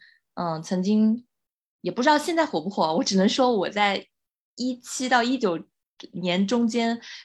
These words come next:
比较密集的研究的时候，它还挺火的，就是一个很，很奇葩的一个 app。它好像算是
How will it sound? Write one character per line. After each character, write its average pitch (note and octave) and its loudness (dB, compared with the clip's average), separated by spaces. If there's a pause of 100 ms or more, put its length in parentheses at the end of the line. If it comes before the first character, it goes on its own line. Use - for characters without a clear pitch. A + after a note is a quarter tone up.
比 E3+ -6
较 G3+ 4
密 B3+ 2
集 - -6
的 F#3 0
研 F3+ -2
究 G3+ 0
的 F#3+ 0
时 F#3+ -4
候， E3+ -2
它 G3 -4
还 F#3 0
挺 F3 -8
火 - -8
的， - -10
就 - -8
是 F#3 -2 (220)
一 G3 0
个 C4 4
很， F3+ -2
很 G#3+ 0
奇 B3 -2
葩 D#4 2
的 D4 2
一 F#3+ 0
个 G3 -2
app。 F#3 0 (500)
它 F4 2
好 D#4+ 2
像 C4+ -2
算 C#4+ -2
是 A#3+ -2